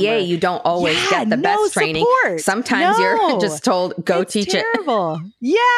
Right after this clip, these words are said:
Speaker 2: it's crazy.
Speaker 1: Figure
Speaker 2: And
Speaker 1: it
Speaker 2: you
Speaker 1: out
Speaker 2: think
Speaker 1: as you go along.
Speaker 2: Yeah. And it's just so funny that, um, yeah, the way we set up the academic system, I guess. And it's just like, "Oh yeah, teaching is just,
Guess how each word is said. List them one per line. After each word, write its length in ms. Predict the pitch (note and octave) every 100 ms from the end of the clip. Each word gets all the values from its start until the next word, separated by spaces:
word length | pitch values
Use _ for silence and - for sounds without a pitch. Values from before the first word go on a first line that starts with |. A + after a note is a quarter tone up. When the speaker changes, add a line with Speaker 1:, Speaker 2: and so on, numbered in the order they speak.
| A4
Speaker 2:
it's 180 | B3 -
crazy. 360 | - G4 G#4+ G#4+
Speaker 1:
Figure 220 | A#3+ G#3+
Speaker 2:
And 80 | G#3+
Speaker 1:
it 40 | G3+
Speaker 2:
you 60 |
Speaker 1:
out 80 | G#3
Speaker 2:
think 100 | G#3+
Speaker 1:
as 60 | G#3
you 80 | G#3+
go 180 | G#3+
along. 380 | G#3 G#3 F3+ F#3 - - -
Speaker 2:
Yeah. 560 | B3+ F#4+ A4 A4 A3+ D#3+
And 140 | A#3 C4
it's 260 | D#4 C#4
just 180 | F#4 -
so 200 | F#4 G4+
funny 460 | - - D4 D#4 A#3+
that, 260 | G3 G3+ - _
um, 380 | A#3 G#3 F#3 F3+
yeah, 180 | G3 A#3
the 100 | F#3+
way 180 | F#3+ A3+
we 100 | A#3
set 180 | - F#3+
up 140 | G3
the 80 | F#3
academic 420 | F3 F#3 E3 E3+
system, 380 | - D#3+ - F3+
I 80 | F#3
guess. 320 | F#3 G3+ -
And 100 | E3
it's 120 | E3
just 140 | F3+ E3+
like, 140 | E3
"Oh 100 | D#4
yeah, 220 | E4+ D#4+ C4
teaching 420 | - D4 F4 D#4
is 140 | A#3
just, 320 | - G#3 -